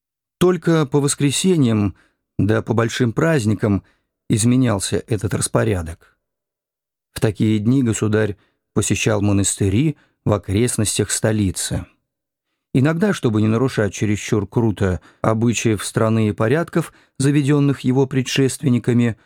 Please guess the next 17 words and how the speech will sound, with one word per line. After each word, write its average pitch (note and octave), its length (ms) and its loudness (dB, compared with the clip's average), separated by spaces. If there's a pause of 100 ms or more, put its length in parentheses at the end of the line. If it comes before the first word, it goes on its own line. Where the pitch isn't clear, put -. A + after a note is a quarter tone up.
(480)
он G#3+ 160 2
присутствовал B2+ 680 0
на G#2+ 120 2
боях G#2+ 420 0
с - 100 -6
медведями D3+ 800 0 (320)
или F#3 200 2
на A#2+ 120 2
кулачном B2+ 640 0
бою, F#2 460 0 (520)
но B2+ 120 2
ему F#3 400 2
они D#3+ 420 2
не E3+ 140 2
доставляли C3+ 580 0
никакого F#2+ 500 0
удовольствия. F2+ 920 -4